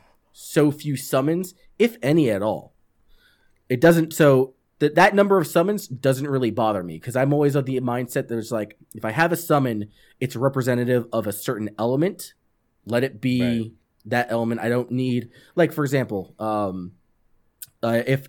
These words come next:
Speaker 1: if you have Ifrit, what's the point of having, uh, fucking Phoenix? What's the point of having, uh, some other fucking fire user?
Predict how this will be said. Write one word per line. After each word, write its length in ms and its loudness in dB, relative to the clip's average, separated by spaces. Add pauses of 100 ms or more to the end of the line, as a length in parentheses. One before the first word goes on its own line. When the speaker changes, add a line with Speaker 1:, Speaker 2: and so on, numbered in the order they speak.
Speaker 1:
if 180 2
you 120 0
have 200 2
Ifrit, 460 0
what's 160 -4
the 80 -4
point 220 0
of 60 -4
having, 500 -2 (440)
uh, 460 -4 (300)
fucking 380 -4
Phoenix? 440 -4
What's 160 -8
the 80 -8
point 240 -4
of 120 -8
having, 560 -6 (460)
uh, 440 -6 (160)
some 420 -2
other 260 2
fucking 340 -6
fire 280 -2
user? 440 -12